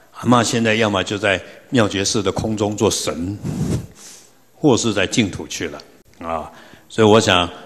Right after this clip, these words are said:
这个才是永恒的事业，因为寺庙不是个人的，寺庙是大家的，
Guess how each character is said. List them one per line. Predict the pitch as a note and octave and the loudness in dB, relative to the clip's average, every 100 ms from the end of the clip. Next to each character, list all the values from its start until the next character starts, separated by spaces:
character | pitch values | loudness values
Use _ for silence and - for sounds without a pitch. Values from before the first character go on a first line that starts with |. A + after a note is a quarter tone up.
| - - - | -20 -16 0
这 | B2 | 2
个 | |
才 | F#2+ F#2 | 2 0
是 | F2+ G2 | -2 -4
永 | E2+ D#2+ D#2+ | -4 -6 -6
恒 | F2 G2 | -8 -4
的 | G2 | -2
事 | - - G2+ | 0 -2 -2
业， | G2+ F#2 - - - _ | -2 -2 -4 -18 -20 _
因 | G2+ | -4
为 | G2 F#2+ F2 | 0 0 0
寺 | - - B2 | -2 -2 0
庙 | A2 G2 D2+ - - - _ _ _ _ | 2 2 0 -12 -20 -20 _ _ _ _
不 | F#2+ F#2 B2+ | -2 4 6
是 | - - A2+ - | 6 2 -2 -2
个 | - G2+ | 0 0
人 | D#2+ E2 | 0 -6
的， | F#2+ D#2+ - - - - | -6 -8 -12 -20 -20 -12
寺 | - - C3 | -6 -2 0
庙 | A2+ F#2+ | 2 0
是 | E2+ F#2 | -2 -8
大 | - F#2 | -4 -4
家 | E2+ D#2+ | -4 -10
的， | D#2 | -14